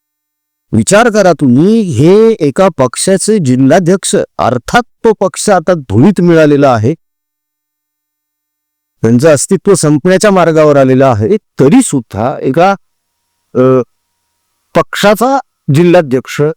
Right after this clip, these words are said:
जो की शहराचा माजी महापौर राहिलेला आहे, अशा व्यक्तीने असे गुन्हे केलेले आहेत. आणि वरतून हे लोक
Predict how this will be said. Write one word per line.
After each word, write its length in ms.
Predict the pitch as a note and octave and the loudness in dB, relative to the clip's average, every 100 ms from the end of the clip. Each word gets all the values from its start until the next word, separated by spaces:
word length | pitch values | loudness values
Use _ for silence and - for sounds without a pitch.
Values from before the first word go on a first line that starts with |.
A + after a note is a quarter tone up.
| - B2+ | -8 -6
जो 240 | A#2+ G#3 G3 | 2 2 2
की 260 | - C3+ D#3+ - _ _ _ _ _ _ _ _ | 0 -4 -4 -8 _ _ _ _ _ _ _ _
शहराचा 800 | - D#3 C#3+ E3 F#3 E3+ F#3 G3+ G3+ | -6 -2 0 2 2 0 0 0 0
माजी 560 | A2 B2+ D3 C#3 G#3+ | -2 -2 -2 0 0
महापौर 720 | D#3 G#2 G#2+ C3+ - C4 D4 | 0 -2 -2 -2 0 0 0
राहिलेला 460 | A3 D3+ C#3+ C3+ A#2+ | 0 0 0 0 -2
आहे, 260 | G#2 A2 C3+ - _ _ _ _ _ _ _ _ _ | -2 -4 -6 -10 _ _ _ _ _ _ _ _ _
अशा 300 | - - C#4 | -8 -2 0
व्यक्तीने 640 | C4 A3 - A#3 G3 G#3 G#3+ - _ _ _ _ _ _ _ _ _ _ _ _ _ _ _ | 0 -2 -2 -2 2 2 0 -6 _ _ _ _ _ _ _ _ _ _ _ _ _ _ _
असे 240 | B2+ - A3+ | -6 0 0
गुन्हे 300 | F3+ E3 F3+ | 2 2 2
केलेले 360 | D#3 C3+ B2+ | 0 0 0
आहेत. 340 | G#2+ F#2+ G2 - _ _ _ _ _ _ _ _ _ _ _ _ _ _ _ _ - | -2 -4 -8 -14 _ _ _ _ _ _ _ _ _ _ _ _ _ _ _ _ -2
आणि 140 | C#3+ | 0
वरतून 440 | E3 D#3+ D3+ B3+ A3+ | 2 2 2 2 2
हे 220 | F#3+ G3 | 4 4
लोक 240 | F3+ D#3 | 2 2